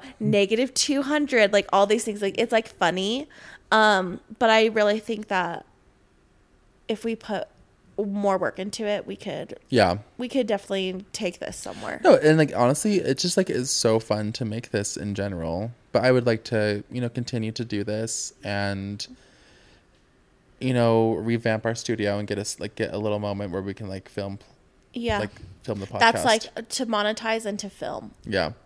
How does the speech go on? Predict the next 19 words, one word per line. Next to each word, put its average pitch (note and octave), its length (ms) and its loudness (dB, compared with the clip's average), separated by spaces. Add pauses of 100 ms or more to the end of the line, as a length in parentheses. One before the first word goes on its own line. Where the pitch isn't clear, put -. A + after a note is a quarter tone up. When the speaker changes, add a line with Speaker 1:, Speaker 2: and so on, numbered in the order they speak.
(220)
Speaker 1:
the G3 80 -10
podcast - 580 -12
Speaker 2:
That's, B2 180 -2
like, A#2 60 2
Speaker 1:
is A2 60 -4
Speaker 2:
the A#2 40 2
Speaker 1:
a A2 40 0
Speaker 2:
next G2 140 2 (240)
Speaker 1:
good, - 60 -8
Speaker 2:
step. G2 180 -2
Speaker 1:
a F#3 160 0
good F#3+ 240 -8
goal D3 320 -4 (120)
for - 100 -8
Speaker 2:
Yeah. F#3+ 180 -4
Speaker 1:
us - 140 -10
for - 140 -16
twenty G3+ 260 -10
twenty-three. G#3+ 520 -14